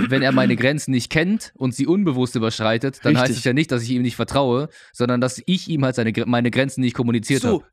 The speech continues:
Speaker 2: bei dir,
Speaker 1: So.
Speaker 2: bei vielen Menschen passiert aber genau das. Bei vielen Menschen passiert genau das. Sie übernehmen keine Eigenverantwortung. Sie, ihnen fehlt Selbstbewusstsein.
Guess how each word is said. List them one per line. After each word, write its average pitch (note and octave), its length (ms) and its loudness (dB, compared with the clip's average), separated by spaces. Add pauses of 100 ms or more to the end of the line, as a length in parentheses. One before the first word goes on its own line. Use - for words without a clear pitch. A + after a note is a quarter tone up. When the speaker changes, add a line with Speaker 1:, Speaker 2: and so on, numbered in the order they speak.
Speaker 2:
bei D3 160 0
dir, F#3+ 220 0
Speaker 1:
So. G2 240 -2
Speaker 2:
bei C#3 180 0
vielen C4 340 4
Menschen A3 280 2
passiert F3+ 380 -2
aber C#3 160 -2
genau C#3+ 280 2
das. C#3+ 340 0 (1200)
Bei D#3 160 -2
vielen B3 300 2
Menschen A3 220 -2
passiert F#3 340 -2
genau E3 280 0
das. C3+ 280 -2 (420)
Sie - 120 -14
übernehmen D#3+ 360 -4
keine F3 280 0 (140)
Eigenverantwortung. F#3 920 -4 (600)
Sie, D3+ 320 -8
ihnen E3+ 320 -6
fehlt G#3 460 -6
Selbstbewusstsein. C#3 1500 -2